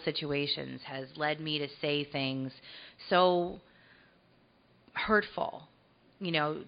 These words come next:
to the people that I love them, not to, not to strangers. I'm not somebody who's gonna yell out my car window to somebody in a street. I will do it with the windows closed. I'm not somebody who's gonna start a fight over a parking space, you know,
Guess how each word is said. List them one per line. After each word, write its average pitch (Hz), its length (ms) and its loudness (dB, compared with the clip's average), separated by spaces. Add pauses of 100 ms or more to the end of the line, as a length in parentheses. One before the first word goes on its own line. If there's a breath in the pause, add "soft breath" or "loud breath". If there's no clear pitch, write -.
to 170 60 -4
the 165 60 -4
people 165 300 0
that 151 140 4
I 151 80 4
love 151 260 2
them, 156 160 -6 (100)
not 240 280 2
to, 339 180 0
not 311 140 0
to 320 100 -4 (100)
strangers. 185 540 0
I'm 156 140 2
not 240 180 0 (100)
somebody 233 300 0
who's 190 160 -4
gonna 185 180 -2
yell 170 280 2
out 180 120 6
my 160 140 2
car 165 300 2
window 143 340 -2
to 135 160 -6
somebody 156 300 -2
in 139 160 -2
a 139 120 -4 (180)
street. 143 360 -4
I 165 80 2
will 165 160 2
do 185 200 0
it 170 60 -2
with 170 120 -4
the 151 80 -4
windows 139 280 -6 (120)
closed. 214 640 0 (540 loud breath)
I'm 226 220 8
not 247 260 6
somebody 233 220 0
who's 214 140 0
gonna 208 240 0
start 190 200 8
a 185 60 2 (140)
fight 185 280 10
over 175 240 2
a 165 60 2
parking 160 540 2
space, 151 420 -2 (800 loud breath)
you 196 120 0
know, 180 300 4